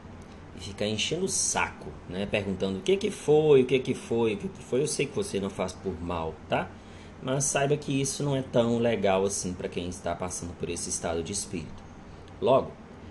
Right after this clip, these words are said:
entenda que o primeiro passo pra isso é criar um pequeno gesto.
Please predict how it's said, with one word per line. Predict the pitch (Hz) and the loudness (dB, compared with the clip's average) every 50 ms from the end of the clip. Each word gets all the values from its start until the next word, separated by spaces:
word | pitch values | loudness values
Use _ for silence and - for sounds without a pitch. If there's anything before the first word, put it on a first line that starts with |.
| - - - - - | -16 -16 -14 -10 -8
entenda | 113 151 160 175 185 185 | -2 0 2 4 4 2
que | 185 - - 165 170 170 165 - - - - - - | 2 0 -2 -2 -2 -2 -4 -6 -10 -14 -12 -6 -4
o | 135 139 | -2 0
primeiro | 139 185 175 185 214 226 220 | 0 0 4 4 4 4 2
passo | - - 117 117 131 131 - - - | 0 0 2 2 2 2 0 -4 -4
pra | - 95 82 | -4 -4 -2
isso | 85 104 127 123 - - - - | -2 0 0 -2 -2 -4 -8 -2
é | - 98 104 | -2 -2 0
criar | - - - 117 110 113 113 113 120 | 0 -2 0 2 4 6 6 6 4
um | 120 | 2
pequeno | - 127 120 - 143 147 151 131 | 0 -2 -2 0 0 0 0 2
gesto. | 98 90 - - - - | 0 0 -2 -2 -8 -12